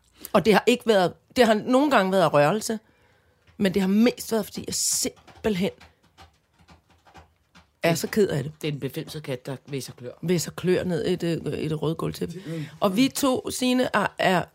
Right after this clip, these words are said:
Speaker 1: altid fortalere for, at man hælder noget gode oven i det dårlige.
Speaker 2: Ja.
Speaker 1: Det rammer bo-teorien.
Speaker 2: Ja.
Speaker 1: At hvis der er sur gammel kaffe i koppen, og man ikke kan komme til at hælde det ud, så
Speaker 2: Ja.
Speaker 1: hælder man noget, noget varmt oveni, og eventuelt en ordentlig skefuld sukker.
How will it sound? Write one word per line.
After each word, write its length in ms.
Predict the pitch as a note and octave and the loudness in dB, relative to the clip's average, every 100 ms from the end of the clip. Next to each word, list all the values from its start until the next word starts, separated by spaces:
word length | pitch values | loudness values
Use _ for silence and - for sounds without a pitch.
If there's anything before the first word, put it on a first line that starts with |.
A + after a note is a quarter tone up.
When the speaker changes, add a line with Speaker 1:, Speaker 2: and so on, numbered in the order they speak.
| - | 4
Speaker 1:
altid 460 | C#4+ - - E3+ E3 | 4 4 0 -4 -2
fortalere 580 | G#3 F#3+ - A3 G#3 F#3+ | -2 -2 0 0 0 0
for, 260 | A3 A3+ - _ _ _ _ _ - - C#3 | 0 0 -4 _ _ _ _ _ -16 -12 0
at 120 | G#3 | 2
man 140 | G3 E3+ | 4 4
hælder 240 | F3 E3+ | 2 2
noget 240 | D#3 D3 - | 0 0 2
gode 320 | G#3+ A#3+ C4+ | 4 4 0
oven 260 | F3 F3+ | 0 0
i 40 | A3 | 0
det 200 | D#3+ - | 0 4
dårlige. 400 | F#3+ A3 C#4 C4 - - | 4 4 2 -2 -8 -6
Speaker 2:
Ja. 200 | E3 F3+ - - | -4 -6 -6 -2
Speaker 1:
Det 120 | G#3 | 2
rammer 220 | E3 C3 | 2 2
bo-teorien. 680 | A3+ C4 - C#4 B3 A#3+ B3 - - | 0 0 0 0 2 0 -4 -10 -6
Speaker 2:
Ja. 160 | D#3 D#3 - _ _ - | -6 -6 -16 _ _ -4
Speaker 1:
At 100 | F#3+ | 0
hvis 160 | G3 | 0
der 80 | F#3+ | 0
er 40 | F#3 | -2
sur 300 | - C#4+ - | -2 -2 0
gammel 260 | F#3 A3 | 0 0
kaffe 360 | G#3 D#3+ F3 A#3 | 4 4 4 2
i 20 | |
koppen, 340 | - D#3+ F3 | 2 2 2
og 60 | A3 | 0
man 140 | G3 | 0
ikke 100 | G3+ | 0
kan 100 | - | -2
komme 160 | A3 F#3 | -2 0
til 100 | G#3 | 0
at 100 | F#3+ | 2
hælde 160 | G3 D#3+ | 0 0
det 40 | D#3 | -2
ud, 160 | A3+ - - | -2 -6 -16
så 160 | - A#3 | -6 -2
Speaker 2:
Ja. 80 | D#3+ | 2
Speaker 1:
hælder 160 | A#3 A3 | 4 4
man 140 | G3 | 2
noget, 420 | F3+ D#3 C#3 D#3 - | 2 2 2 0 0
noget 240 | D#3 D3 | -2 2
varmt 260 | G3 C4 A3 | 2 2 2
oveni, 320 | G#3 G#3+ G3 - | 2 2 0 0
og 100 | F3+ | 0
eventuelt 340 | E3+ F#3+ F3+ | 0 -2 -4
en 60 | - | -4
ordentlig 260 | G#3+ G3+ G3 | -4 -4 -6
skefuld 260 | - E3+ F3 | -6 -6 -4
sukker. 260 | D3+ C3 | -6 -6